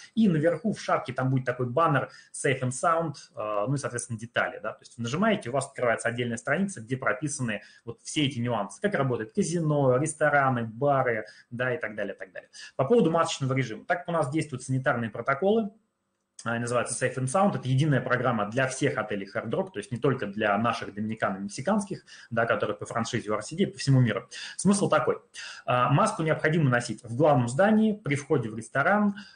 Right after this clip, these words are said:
а, ну и, соответственно, допустим, рядом с баром. Да, то есть это в закрытых помещениях. Если у вас маски нету,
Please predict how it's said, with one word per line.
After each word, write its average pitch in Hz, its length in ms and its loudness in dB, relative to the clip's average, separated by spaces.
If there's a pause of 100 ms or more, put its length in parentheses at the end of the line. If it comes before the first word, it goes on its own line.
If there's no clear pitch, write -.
а, 107 640 0
ну 156 140 0
и, 175 40 -2
соответственно, 120 960 0
допустим, 107 360 -8
рядом 120 200 0
с 117 60 -8
баром. 104 320 -2 (220)
Да, 117 180 2
то - 160 -4
есть - 320 -8
это - 320 -2
в 117 60 -6
закрытых 127 440 -2
помещениях. 110 680 -8
Если 143 280 -2
у 139 60 4
вас 127 220 2
маски 117 260 0
нету, 208 400 4